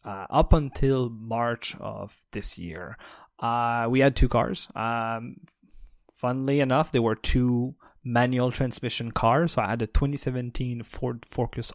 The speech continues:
R S and a ninety-nine Porsche Boxster. Uh, and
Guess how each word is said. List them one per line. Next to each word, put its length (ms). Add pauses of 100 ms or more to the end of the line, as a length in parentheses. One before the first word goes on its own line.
R 220
S 260 (460)
and 180
a 360 (1400)
ninety-nine 960
Porsche 380
Boxster. 720 (240)
Uh, 300 (640)
and 560